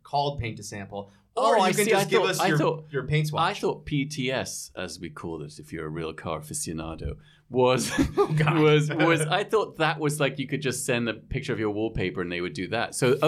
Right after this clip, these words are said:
Speaker 2: okay, so
Speaker 1: for
Speaker 2: P-
Speaker 1: the extra price, yeah,
Speaker 2: Okay,
Speaker 1: they will
Speaker 2: why
Speaker 1: do
Speaker 2: do
Speaker 1: that.
Speaker 2: you do that?
Speaker 1: Because I'm not that
Speaker 2: And then you can have
Speaker 1: interested.
Speaker 2: an Einkorn, Einhorn
Speaker 1: <gasps>
Speaker 2: yellow or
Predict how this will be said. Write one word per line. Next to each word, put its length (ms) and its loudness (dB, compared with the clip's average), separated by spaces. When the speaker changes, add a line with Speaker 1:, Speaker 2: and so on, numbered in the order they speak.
Speaker 2:
okay, 120 4
so 160 2
Speaker 1:
for 180 2
Speaker 2:
P- 40 0
Speaker 1:
the 140 2
extra 340 -2
price, 420 -4
yeah, 140 2
Speaker 2:
Okay, 220 -2
Speaker 1:
they 80 -4
will 140 0
Speaker 2:
why 160 2
Speaker 1:
do 80 2
Speaker 2:
do 0 -
Speaker 1:
that. 60 -4
Speaker 2:
you 100 0
do 240 4
that? 340 -2
Speaker 1:
Because 240 0
I'm 80 0
not 180 -2
that 100 -4
Speaker 2:
And 80 2
then 80 2
you 40 0
can 120 2
have 100 0
Speaker 1:
interested. 180 -2
Speaker 2:
an 80 0
Einkorn, 320 6
Einhorn 960 2
Speaker 1:
<gasps> 40 -12
Speaker 2:
yellow 520 2
or 300 2